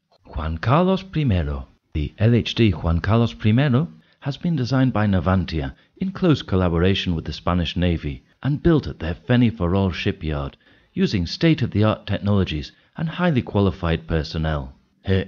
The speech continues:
innovative design has had an enormous impact on the international stage,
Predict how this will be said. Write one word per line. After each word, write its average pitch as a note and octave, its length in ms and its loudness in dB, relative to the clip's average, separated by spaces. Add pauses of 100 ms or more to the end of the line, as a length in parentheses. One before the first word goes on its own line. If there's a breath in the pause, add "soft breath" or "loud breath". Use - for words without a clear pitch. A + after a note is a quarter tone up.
innovative G2+ 520 0
design B2+ 540 2 (160 soft breath)
has D3+ 160 -4
had E3+ 180 2
an D3+ 120 4
enormous A2+ 500 4
impact G#2+ 460 0
on E2+ 100 -2
the F2+ 100 0
international F#2+ 580 0
stage, D#2+ 520 -2